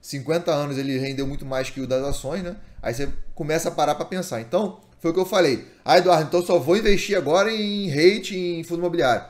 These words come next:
Não, eu tô falando isso, eu já falei dez vezes que eles não são excludentes, eles são complementares. Entendeu? De novo, ó, complementares, não são excludentes. Então vale a pena você diversificar nos dois,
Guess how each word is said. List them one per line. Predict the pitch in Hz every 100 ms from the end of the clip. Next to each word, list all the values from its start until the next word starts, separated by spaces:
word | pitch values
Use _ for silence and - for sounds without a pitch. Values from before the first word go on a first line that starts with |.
| - -
Não, | 180 147 - _ -
eu | 127
tô | 131
falando | - 147 147
isso, | 165 165
eu | 117
já | 120
falei | 123 135
dez | 131 156 202
vezes | 139 165 160
que | 147
eles | 143 131
não | 190
são | 208 165 175 185 - _ -
excludentes, | 143 170 170 180 139 113 107
eles | 104
são | - - - _ -
complementares. | 165 185 180 - 151 165 165 160 117 90 82 _ _ _
Entendeu? | 117 135
De | 143
novo, | 170 156
ó, | 110
complementares, | - 156 196 196 156 175 175 165 113 98
não | 120 170
são | 170 175
excludentes. | 180 180 123 98 - _ -
Então | 135
vale | 113 143 185
a | 185
pena | 160 180
você | 170 165 151
diversificar | 151 156 - 147
nos | 165 131
dois, | 120